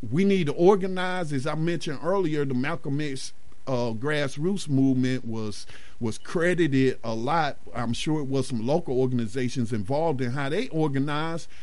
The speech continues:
to elect, elect the mayor. Um, from the black perspective, uh, on this issue, you know, we need to be going into these black churches and just having these con-,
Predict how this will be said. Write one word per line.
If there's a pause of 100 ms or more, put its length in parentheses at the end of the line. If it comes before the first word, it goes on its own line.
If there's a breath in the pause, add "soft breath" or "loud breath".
(220 loud breath)
to
elect, (100)
elect
the
mayor. (400 soft breath)
Um,
from
the
black
perspective, (160)
uh,
on
this
issue,
you
know,
we
need
to
be
going
into
these
black
churches (460 soft breath)
and
just
having
these
con-,